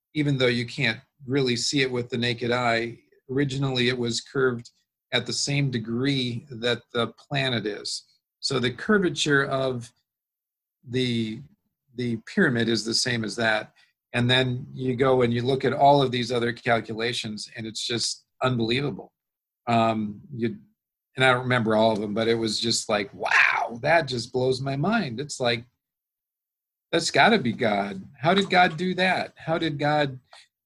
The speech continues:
you know, allow this pyramid to be built that has all of these things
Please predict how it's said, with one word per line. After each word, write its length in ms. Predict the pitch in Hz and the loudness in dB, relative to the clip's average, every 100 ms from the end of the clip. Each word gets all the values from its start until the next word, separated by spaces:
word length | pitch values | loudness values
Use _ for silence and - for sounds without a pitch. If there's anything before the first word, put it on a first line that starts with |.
| _ | _
you 100 | - | -4
know, 300 | 123 123 117 127 | 0 2 0 0
allow 420 | 120 127 139 143 | 2 4 6 6
this 280 | 131 131 - | 4 2 0
pyramid 540 | - 156 135 117 107 | -2 0 2 0 -2
to 100 | 117 | -6
be 180 | 107 113 | -4 -4
built 440 | 117 156 135 117 - | -2 -2 0 -2 -4
that 140 | 120 | -4
has 280 | 120 117 117 - | 0 -2 -2 -4
all 300 | 135 143 147 | 0 2 0
of 100 | 127 | -2
these 300 | 127 127 - | -6 -6 -8
things 560 | 123 110 107 - - | -6 -6 -6 -8 -10